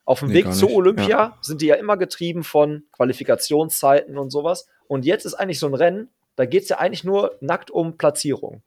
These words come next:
Speaker 1: wenn man das mal so betrachtet halt, ne? Und da bin ich echt mega, mega gespannt, äh, wie Richard da das Rennen angehen wird und generell, wie, wie, ob die Deutschen ein bisschen vielleicht auch zusammenarbeiten, sich ein bisschen absprechen.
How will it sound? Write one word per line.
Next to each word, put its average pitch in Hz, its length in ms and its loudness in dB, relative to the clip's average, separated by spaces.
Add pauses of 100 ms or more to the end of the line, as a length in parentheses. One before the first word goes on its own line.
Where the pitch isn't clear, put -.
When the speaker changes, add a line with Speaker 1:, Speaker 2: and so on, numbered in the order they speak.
Speaker 1:
wenn 117 100 -12
man 120 140 -2
das 120 160 -2
mal 117 140 2
so 117 200 -2
betrachtet - 540 -10
halt, 113 200 -4
ne? 170 220 -10 (560)
Und 127 140 -6
da 127 80 6
bin 151 180 2
ich - 200 -6
echt 165 300 2 (160)
mega, 147 320 2
mega 139 240 2
gespannt, 135 520 -4 (440)
äh, 131 160 0
wie 143 160 -2
Richard 139 420 0
da 127 100 2
das 123 220 0
Rennen 131 180 2
angehen 117 400 -6
wird 123 220 -2
und 117 100 -12
generell, 123 500 2
wie, 113 240 -10
wie, 107 300 -18
ob - 160 -8
die 131 240 -6
Deutschen 135 340 0
ein - 40 -8
bisschen 139 180 -10
vielleicht 127 200 -4
auch 120 180 -4
zusammenarbeiten, 135 760 0
sich 113 160 -10
ein 120 60 -10
bisschen - 180 -10
absprechen. 131 580 -2